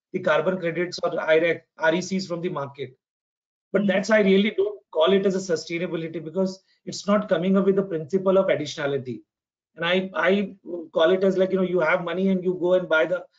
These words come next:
Speaker 1: R E Cs from the market. More of a greenwashing, not in a true sense, but yes, for me, it's a greenwashing.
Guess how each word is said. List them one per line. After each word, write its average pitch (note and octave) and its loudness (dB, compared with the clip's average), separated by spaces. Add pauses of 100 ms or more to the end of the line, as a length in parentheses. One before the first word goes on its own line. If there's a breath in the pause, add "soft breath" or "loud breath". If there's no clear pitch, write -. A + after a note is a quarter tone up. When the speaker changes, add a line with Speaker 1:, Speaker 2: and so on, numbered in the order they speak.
(200 soft breath)
Speaker 1:
R E3 -2
E F#3 0
Cs F#3+ -4
from F3+ -2
the E3+ 0
market. D#3 -2 (280)
More G3 2
of G3 0
a F3+ 2
greenwashing, F3 2 (720)
not F#3+ 2
in G3 2
a G3 -2
true G3+ 2
sense, G3+ 0
but F#3 0
yes, E3+ 0 (320)
for F#3 -2
me, G3+ 2
it's F#3+ -2
a G3 0
greenwashing. E3+ -4